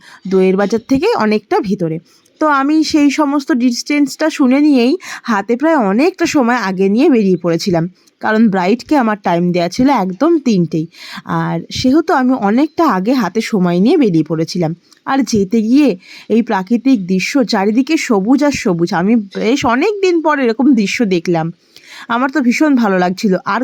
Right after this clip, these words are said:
কোথাও কোনো জনবসতি নেই, মানে রাস্তা দিয়ে যাচ্ছি, দুদিকে পুরো ক্ষেত, আর মধ্যেখান দিয়ে আমরা যাচ্ছি। একটা ঘর বাড়ি আমি কোথাও কিছু দেখতে পাচ্ছি না, শুধু আমরা চলে যাচ্ছি আর পাশ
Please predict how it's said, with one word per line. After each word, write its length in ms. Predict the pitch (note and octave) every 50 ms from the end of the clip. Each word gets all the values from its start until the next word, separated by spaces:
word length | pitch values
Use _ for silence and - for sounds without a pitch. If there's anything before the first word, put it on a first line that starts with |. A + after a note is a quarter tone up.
| B3 -
কোথাও 380 | - B3+ A#3+ B3 - C#4 D#4+ E4
কোনো 280 | D#4+ D4+ C#4+ D4 D#4+ D#4+
জনবসতি 720 | B3+ A#3+ G3 F#3+ G3+ A3 A#3 B3 C4 - D#4 C4+ E4+ E4
নেই, 220 | C#4 G3+ E3+ E3 E3 - - - - - - C4
মানে 160 | C4+ D#4 D#4+
রাস্তা 360 | G#3+ F3 E3+ - - C4 C4
দিয়ে 140 | B3+ D#4+ D#4
যাচ্ছি, 400 | A3+ G#3 A3 - - - F4 D4
দুদিকে 360 | A3 A3+ G3+ G#3+ A3 C#4+ C#4+
পুরো 220 | C4+ D#4+ E4 E4+
ক্ষেত, 520 | D#4+ - - - - D4 D4+ F#4 A4+ - - -
আর 220 | - A#3 A3+ B3 A#3+
মধ্যেখান 540 | A#3 A3 G#3+ F#3+ A3+ A#3 - C4+ C4 B3 A#3
দিয়ে 120 | C4 B3+
আমরা 180 | A#3 A#3 A#3+ A#3
যাচ্ছি। 480 | F#3+ E3+ D#3 - _ - - - - - _ _ - - - -
একটা 380 | - - B3+ - _ - F4 F#4
ঘর 340 | C#4+ G#3+ G3+ G3+ G3 A3 A3+
বাড়ি 260 | A#3 C#4 D4+ D#4+ E4+
আমি 160 | D4+ C#4 D4+
কোথাও 280 | B3+ B3 A3+ - C4 A#3+
কিছু 220 | B3 B3 - D4
দেখতে 300 | G3+ F#3+ F3 - - F#3+
পাচ্ছি 320 | E3+ E3 E3 - - G3+ F3
না, 100 | E3 F#3
শুধু 320 | - - B3 A3 C#4 C#4+
আমরা 260 | C4+ A#3+ A#3 B3 C4
চলে 280 | C4 C#4 C4 B3 A#3+ A#3
যাচ্ছি 380 | B3 B3+ C4 - - - F#4 A#4 B4+ - _ _ _ _ - - - - - -
আর 160 | - G3 G3+
পাশ 240 | G3+ G3+ F3+ G#3+